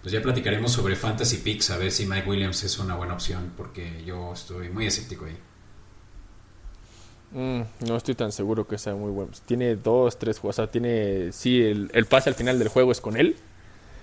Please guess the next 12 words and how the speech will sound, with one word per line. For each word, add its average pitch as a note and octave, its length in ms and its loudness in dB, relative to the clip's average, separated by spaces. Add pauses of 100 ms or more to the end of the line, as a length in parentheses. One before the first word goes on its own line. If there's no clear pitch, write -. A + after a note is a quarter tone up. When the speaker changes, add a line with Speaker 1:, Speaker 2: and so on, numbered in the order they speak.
(200)
Speaker 1:
Ujú. E2+ 600 -6
Speaker 2:
pero G2 320 4
no, G2+ 760 -4
no G#2+ 280 -2
es G#2+ 80 -4
como A2 200 -4
constante G#2+ 560 -4
durante G2 300 -2
todo G#2+ 140 0
el G2 60 -2
juego. G2 360 -4
Speaker 1:
Ya. - 240 -8